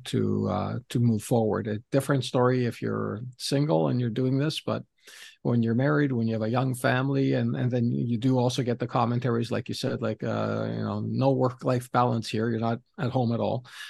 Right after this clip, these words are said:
Uh, yeah, that, that's the, it, that's the grounding mechanism that spouses have to remind you that it, it's not just about the business, y-, y-, it's also about the family.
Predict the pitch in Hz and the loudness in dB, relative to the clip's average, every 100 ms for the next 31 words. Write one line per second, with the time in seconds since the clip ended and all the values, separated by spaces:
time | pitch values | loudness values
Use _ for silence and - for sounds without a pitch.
0 | - _ 110 107 107 110 110 127 123 107 | -18 _ -2 0 0 0 -2 -2 -2 0
1 | 117 113 - 120 - - - 113 113 120 | 0 0 0 -2 -4 -10 -2 0 2 0
2 | 160 131 - 160 143 143 - 143 131 147 | -2 -4 -2 0 2 0 2 0 6 6
3 | 151 143 131 127 123 131 123 123 123 123 | 8 6 4 2 0 0 0 0 0 0
4 | 113 117 120 - 117 120 120 117 117 117 | 0 0 -4 -2 -2 -2 -4 -2 0 0
5 | 117 123 117 113 117 123 120 120 110 107 | -2 -4 -2 -2 0 2 2 2 0 -2
6 | 107 107 110 117 110 139 127 135 117 127 | -2 -4 -4 -6 -6 -8 -2 0 0 0
7 | 123 120 120 113 110 - _ - - - | -4 -2 -2 0 0 -2 _ -20 -18 -16
8 | - 139 123 120 117 117 - - 123 117 | -4 2 4 4 4 2 0 -4 -4 -4
9 | 131 135 120 113 113 113 120 113 123 110 | -4 -2 -2 0 -2 0 -2 -2 0 0
10 | - 110 110 110 117 120 113 110 104 | 0 0 2 0 0 0 0 0 -2